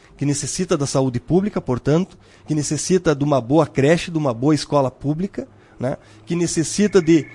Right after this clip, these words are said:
investimento em saneamento, que necessita de fazer a pavimentação na frente da sua rua, né, enfim, que tem diversas necessidades e principalmente consiga a parte de desenvolvimento, que é uma coisa, um tema muito debatido, que nós precisamos sim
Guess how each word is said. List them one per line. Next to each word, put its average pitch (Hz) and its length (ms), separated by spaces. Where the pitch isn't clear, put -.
investimento 165 800
em 156 60
saneamento, 156 840
que 175 160
necessita 170 580
de 165 220
fazer 151 360
a 143 140
pavimentação 151 880
na 131 140
frente 139 320
da 127 140
sua 147 220
rua, 160 400
né, 131 180
enfim, 165 420
que - 80
tem 190 360
diversas 156 540
necessidades 131 500
e 170 60
principalmente 196 680
consiga 214 560
a 143 120
parte 165 260
de 160 60
desenvolvimento, 170 840
que 185 80
é - 20
uma 196 180
coisa, 151 380
um 175 120
tema 156 280
muito 156 260
debatido, 139 640
que - 60
nós 180 140
precisamos 147 500
sim 180 300